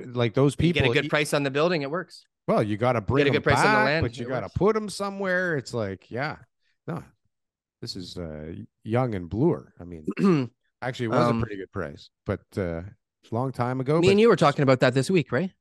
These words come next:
Speaker 2: You were talking about an N thirteen for something.
Speaker 1: That's for my new deal.
Speaker 2: Yeah,
Speaker 1: I got,
Speaker 2: right? So
Speaker 1: uh,
Speaker 2: N thir-, N thirteens, that's,
Speaker 1: I got some
Speaker 2: that's
Speaker 1: tenants in some of these houses,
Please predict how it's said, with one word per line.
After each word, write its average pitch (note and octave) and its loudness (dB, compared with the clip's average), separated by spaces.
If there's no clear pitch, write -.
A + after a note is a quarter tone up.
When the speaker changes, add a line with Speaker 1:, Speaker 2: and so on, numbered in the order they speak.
Speaker 2:
You C#3 -4
were C3 0
talking C#3+ -2
about C3 0
an A#2+ -6
N B2 -6
thirteen A#2 -8
for A2+ -12
something. A2+ -8
Speaker 1:
That's A#2 -6
for G#2+ 0
my A#2+ -2
new D3 -2
deal. F#2+ -10
Speaker 2:
Yeah, C#3+ 2
Speaker 1:
I A2+ -4
got, G#2 -2
Speaker 2:
right? C3 0
So A#2+ 0
Speaker 1:
uh, - 0
Speaker 2:
N C3 -2
thir-, - -6
N C3+ -2
thirteens, C3 -4
that's, A2+ -12
Speaker 1:
I A2+ -4
got B2 -2
some B2 0
Speaker 2:
that's G#2+ -8
Speaker 1:
tenants B2+ -2
in A#2+ -6
some A#2+ -8
of A2 -6
these G#2 -6
houses, A2+ -4